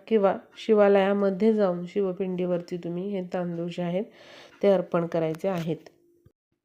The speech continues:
त्याचबरोबर अनेक जणांना प्रश्न पडतो, तो म्हणजे शिवपिंडीची योग्य दिशा कुठली? तर जेव्हा आपण देवघरामध्ये शिवपिंड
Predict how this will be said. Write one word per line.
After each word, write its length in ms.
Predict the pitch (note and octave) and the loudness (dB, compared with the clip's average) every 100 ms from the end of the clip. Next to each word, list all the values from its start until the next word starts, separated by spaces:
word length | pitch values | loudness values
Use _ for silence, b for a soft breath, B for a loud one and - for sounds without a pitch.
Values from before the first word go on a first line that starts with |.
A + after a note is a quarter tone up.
| _ _ _ | _ _ _
त्याचबरोबर 680 | B3 C4 B3 A#3+ A3 G#3 G#3 | 0 2 2 2 2 2 2
अनेक 360 | - A3 G#3+ G#3 | 2 0 0 0
जणांना 420 | A3 G#3 G3+ G3+ | 2 2 2 0
प्रश्न 360 | G3+ G3+ - | -2 -6 -6
पडतो, 560 | F#3+ G3 F#3+ F#3 F3+ F3+ | -4 -4 -4 -2 -2 -2
तो 80 | F#3 | -4
म्हणजे 440 | F#3 F#3 F3+ F3+ A3+ B B B B - | -4 -4 -4 -6 -8 B B B B -6
शिवपिंडीची 800 | G#3+ A3 G#3+ G#3+ G3 F#3 F3+ F#3+ | -2 0 0 0 0 -4 -2 0
योग्य 320 | F#3 F3+ F#3+ | 0 -2 -4
दिशा 340 | F#3 F#3 F#3 F3 | -2 -4 -4 -8
कुठली? 460 | F3+ E3 - D#3 - B B B - | -8 -12 -8 -10 -10 B B B -4
तर 80 | G#3 | 0
जेव्हा 300 | G#3+ G#3+ G#3 | 2 2 0
आपण 260 | G#3 G#3+ G#3+ | 2 0 2
देवघरामध्ये 800 | G#3 F#3+ G3+ G#3+ G#3+ F#3+ F3+ | 2 2 0 0 0 0 -2
शिवपिंड 680 | F#3+ - G3 F#3+ G3 G3+ F#3+ | -6 -4 -4 -2 -2 -2 0